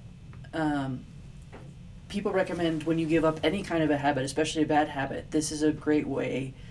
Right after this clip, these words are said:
to stick with it, is to replace a bad habit with something beneficial. So every Lent, um, or at least many Lents that I've talked to you, you give up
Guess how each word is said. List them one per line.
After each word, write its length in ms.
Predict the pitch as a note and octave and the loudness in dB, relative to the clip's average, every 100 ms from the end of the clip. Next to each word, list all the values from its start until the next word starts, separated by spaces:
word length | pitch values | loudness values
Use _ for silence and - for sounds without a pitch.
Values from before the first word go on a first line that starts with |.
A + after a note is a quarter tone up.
| - - - | -14 -16 -10
to 140 | - D#3 | -4 -2
stick 260 | - D#3 | 0 4
with 180 | A3+ B3 | 6 6
it, 180 | F#3 - | 2 2
is 200 | E3 D#3 | 0 0
to 100 | - D#3 | 0 0
replace 400 | D#3 F#3 G3+ F3 | 2 0 0 0
a 80 | |
bad 280 | C#3 C#3+ C#3+ | 2 4 4
habit 420 | C#3+ C#3+ C#3 - - | 4 4 4 2 0
with 160 | D3+ | -2
something 360 | D3+ D#3 D3 C#3+ | 0 -2 0 -2
beneficial. 640 | C#3+ C3 F#3 - - - | -2 -2 -4 -4 -4 -6
So 420 | - - D#3 C#3+ - - - - - - - | -6 2 4 4 -2 -14 -16 -16 -16 -14 0
every 240 | F#3+ G3 G3 | 2 4 2
Lent, 480 | F3 E3+ D#3+ - - - - - | 2 0 -2 -6 -10 -14 -16 -4
um, 340 | F3 D#3+ D3+ D3+ | 2 6 6 6
or 120 | D#3+ | 4
at 100 | D3 | 6
least 460 | D#3+ D3+ - - - | 2 2 0 -4 -6
many 380 | - D3+ F3 F3 | -6 -2 0 4
Lents 240 | D3 C#3+ | 4 4
that 100 | D3 | 2
I've 100 | D3 C#3+ | 2 4
talked 260 | D#3 D3+ | 2 2
to 80 | D#3 | 0
you, 60 | D3+ | 2
you 240 | D3+ E3 | 2 0
give 200 | D#3 D#3 | 2 2
up 240 | D3 C#3 | 2 -2